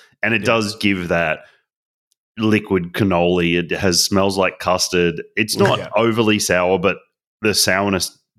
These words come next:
Speaker 1: definitely helps cut through how much sweetness and extra things there are in there. Because if there wasn't, it would be just a sickly sweet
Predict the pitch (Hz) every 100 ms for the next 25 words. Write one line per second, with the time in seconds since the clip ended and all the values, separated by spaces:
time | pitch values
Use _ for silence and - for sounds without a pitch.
0 | - 123 98 107 87 82 82 - - -
1 | - _ _ _ _ _ _ - _ -
2 | 113 - 92 95 80 87 95 85 78 -
3 | - 82 73 82 - 78 - _ 101 95
4 | - - 82 - 85 80 73 73 73 76
5 | 76 76 78 76 71 67 _ _ _ _
6 | _ _ _ _ 87 87 87 80 76 78
7 | 87 87 80 85 85 85 73 80 80 73
8 | 73 71 78 - - - - 85 - 76
9 | - - 80 71